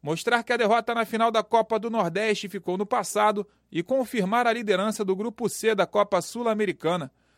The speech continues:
O Vozão tem compromisso às sete e quinze da noite no Castelão contra o Arsenal de Sarandi pela quarta rodada da competição.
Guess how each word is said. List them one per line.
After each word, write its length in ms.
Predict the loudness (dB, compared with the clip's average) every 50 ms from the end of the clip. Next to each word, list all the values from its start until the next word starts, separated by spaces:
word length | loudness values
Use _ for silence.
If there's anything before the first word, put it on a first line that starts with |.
| _ _ _ _
O 100 | -10 -4
Vozão 320 | -2 0 2 2 2 2
tem 140 | 0 -2 -2
compromisso 680 | -2 -2 -2 -2 0 0 0 0 2 0 -2 -2 0 0
às 140 | 0 0 0
sete 320 | 0 0 0 0 0 -4
e 40 | -8
quinze 280 | -10 -10 -8 -8 -4 0
da 140 | 0 2 2
noite 340 | 4 6 4 4 4 2
no 120 | -2 -4 0
Castelão 520 | 2 2 2 4 4 4 4 4 4 2
contra 320 | 2 0 0 0 2 2 4
o 120 | 6 6
Arsenal 420 | 6 4 2 0 -2 0 0 0
de 140 | -2 -2 -4
Sarandi 580 | 0 0 2 2 2 2 0 0 0 -2 -2 -4 -8 _ _ _ _ _ _
pela 240 | -2 2 2 2 2
quarta 400 | 4 4 4 4 4 2 -2 0
rodada 400 | 2 4 4 6 6 4 4 4
da 100 | 2 0
competição. 680 | 0 -2 -2 2 2 2 2 2 0 0 0 0 0